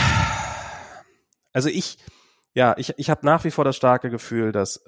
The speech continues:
dass, dass, ich meine, was ist eigentlich aus Tönnies geworden? Haben die irgendwie jemals Konsequenzen gehabt für ihres kompl-,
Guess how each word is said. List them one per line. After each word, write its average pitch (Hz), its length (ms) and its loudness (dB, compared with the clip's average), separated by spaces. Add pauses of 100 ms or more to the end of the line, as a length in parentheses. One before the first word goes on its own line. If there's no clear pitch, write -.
(140)
dass, - 320 -6 (480)
dass, - 520 -2 (720)
ich - 300 -10
meine, 151 160 6
was 151 100 2
ist - 40 -2
eigentlich 131 180 0
aus 117 120 -2
Tönnies - 420 0
geworden? 87 440 -10 (880)
Haben 117 140 -2
die 143 220 -4
irgendwie 165 240 2
jemals 156 320 2
Konsequenzen 143 680 0
gehabt 165 340 2
für 165 140 -6
ihres 147 380 0
kompl-, - 340 -8